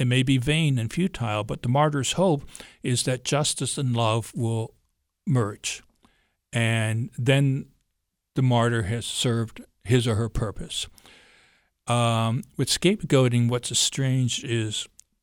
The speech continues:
power and authority. So the authorities have power, but no authority. The, the guy who was impaled, uh,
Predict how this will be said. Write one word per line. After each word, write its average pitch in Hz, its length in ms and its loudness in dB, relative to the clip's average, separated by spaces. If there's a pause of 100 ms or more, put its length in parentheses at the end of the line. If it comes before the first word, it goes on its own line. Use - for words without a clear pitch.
(120)
power 123 540 0
and 120 180 2
authority. 117 600 -6 (600)
So 127 220 0
the 117 160 -2
authorities 127 800 0 (160)
have 117 260 -4
power, 131 460 -2
but - 120 -10
no 127 180 2
authority. 165 680 -2 (440)
The, 127 160 0
the 139 120 2
guy 127 300 4
who 131 120 4
was 117 140 0
impaled, 123 640 0 (340)
uh, 123 500 2